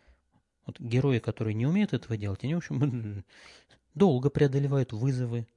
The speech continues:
Те, которые умеют подключать ресурсы бессознательно, они проще, легче преодолевают жизненные вызовы. Только и всего. Ну, м, даже про этот.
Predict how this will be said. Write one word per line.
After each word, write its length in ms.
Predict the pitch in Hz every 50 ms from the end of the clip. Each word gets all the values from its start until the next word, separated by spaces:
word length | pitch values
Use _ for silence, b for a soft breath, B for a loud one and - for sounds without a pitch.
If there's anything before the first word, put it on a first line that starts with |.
| _ _ _ _ _ -
Те, 120 | - 131
которые 320 | - 123 - - 120 127
умеют 380 | 196 160 123 127 151 175 175 -
подключать 480 | - 160 - - 165 - - 160 - -
ресурсы 400 | - 143 - 151 147 - - 135
бессознательно, 600 | 131 139 - - 139 127 143 143 139 - - 117
они 120 | 139 175
проще, 420 | - - - 151 170 - - -
легче 280 | 101 95 98 - - -
преодолевают 540 | - 92 95 87 90 92 98 117 156 170 135
жизненные 400 | 110 110 120 131 139 131 110 92
вызовы. 280 | 87 90 87 90 90
Только 300 | - - - 147 - 147
и 20 | 135
всего. 340 | - - - 87 87 82 - _ _ _ _ _ _ _ _ _ _ _ _ _ _ _ _ _ _ _ _ _ _ _ _ _ _ _ _ _ _ _ _ _ _ _ _ _ _ _ _ _ _ _ _ _ _ _ _ _ _ _ _ _ _ _ _ _ _ _ _ _ _ _ _ _ _ _ _ _ _ _ _ _ _ - -
Ну, 60 | 151
м, 1500 | 135 131 131 131 - 143 131 123 117 120 117 120 117 117 117 127 135 - - 147 135 127 160 151 156 151 - - 113
даже 220 | 110 107 104 104
про 160 | - - 104 98
этот. 360 | - - 101 - - -